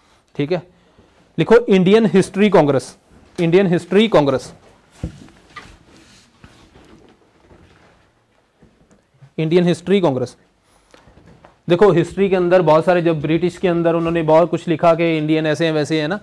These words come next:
तो इन्होंने बोला कि भाई नहीं, हमने भी at least, क्योंकि otherwise वो biased हो जाती है हिस्ट्री सारी, ठीक है। तो इन्होंने भी ये ऑर्गेनाइजेशन बनाई कि भाई हम भी ईंट का जवाब पत्थर से देंगे, ठीक है।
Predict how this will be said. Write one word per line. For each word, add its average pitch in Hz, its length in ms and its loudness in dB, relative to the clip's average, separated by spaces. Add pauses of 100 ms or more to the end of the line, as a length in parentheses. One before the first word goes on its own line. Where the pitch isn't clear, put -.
(380)
तो 185 60 4
इन्होंने 185 180 2
बोला 175 220 4
कि 220 140 2
भाई 214 160 2
नहीं, 180 300 2 (1600)
हमने 190 440 0
भी 214 340 2
at 180 140 2
least, 190 260 2
क्योंकि 214 220 2 (480)
otherwise 202 520 2 (100)
वो 202 200 4
biased 160 340 6
हो 165 80 6
जाती 143 220 0
है 151 60 4
हिस्ट्री 139 260 -4
सारी, 123 240 -4 (800)
ठीक 147 140 -2
है। 180 80 -4 (320)
तो 165 60 4
इन्होंने 180 260 2
भी 190 120 4
ये 180 100 2 (260)
ऑर्गेनाइजेशन 165 640 0
बनाई 139 340 -2 (180)
कि 156 60 -2
भाई 160 140 2
हम 147 300 -4
भी 151 120 0 (720)
ईंट 165 160 -2
का 175 140 4
जवाब 156 320 4
पत्थर 156 260 0
से 151 120 0
देंगे, 120 280 -6 (720)
ठीक 139 160 -6
है। 175 120 -4